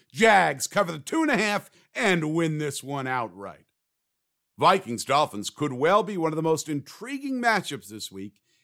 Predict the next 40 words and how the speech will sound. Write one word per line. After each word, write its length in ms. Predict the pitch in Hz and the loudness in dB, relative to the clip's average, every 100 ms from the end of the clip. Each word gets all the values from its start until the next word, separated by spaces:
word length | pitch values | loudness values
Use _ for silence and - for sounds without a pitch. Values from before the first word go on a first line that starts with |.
| _ | _
if 200 | 127 107 | -10 2
not 280 | 190 220 - | 2 2 0
for 80 | |
that, 240 | 190 175 - | -2 -2 -4
ah, 260 | 185 165 143 | -2 0 2
that 260 | 135 - | -2 -6
pesky 420 | - 208 202 165 151 | -2 0 0 -6 -10
concussion 720 | 139 117 - 147 131 101 92 | -8 -10 -8 -10 -8 -10 -12
protocol 680 | 101 95 85 - 87 78 _ _ _ | -10 -12 -12 -16 -18 -18 _ _ _
that 160 | 127 127 | -6 -2
Miami 560 | 123 135 143 143 139 139 | 0 0 0 0 -4 -6
now 260 | 131 131 | -4 -2
has 280 | 123 117 - | -2 -4 -6
two 260 | - 220 190 | -8 -8 -8
quarterbacks 640 | - 143 104 80 80 - | -6 -6 -6 -12 -20 -20
in, 180 | - _ _ _ _ | -20 _ _ _ _
losing 280 | 147 143 139 | -4 -2 -2
backup 380 | 135 147 135 - | -2 -2 -4 -2
Teddy 240 | 151 151 | -2 -2
Bridgewater 680 | 131 151 135 107 107 104 104 | -2 -4 -4 -6 -6 -4 -8
in 140 | 113 | -8
last 360 | 110 120 120 - | -4 -4 -4 -6
week's 280 | 117 98 117 | -8 -10 -4
loss 300 | 120 113 - | -2 -4 -8
to 100 | 104 | -14
the 120 | 90 | -14
Jets. 500 | 90 127 76 - _ _ _ _ - | -8 -8 -8 -20 _ _ _ _ -4
Rookie 280 | 185 190 | -4 -4
Q 180 | 147 170 | -6 -6
B 160 | 156 160 | -4 -4
Skylar 500 | - 156 156 143 127 | -2 2 2 0 0
Thompson 460 | 175 240 202 113 | 2 2 0 -10
will 80 | 104 | -8
make 220 | 110 113 | -8 -8
his 160 | 113 101 | -10 -10
first 300 | 123 120 - | -10 -10 -8
N 120 | 113 | -10
F 120 | 101 | -8
L 140 | 104 92 | -12 -12
start, 380 | - 90 92 | -14 -14 -14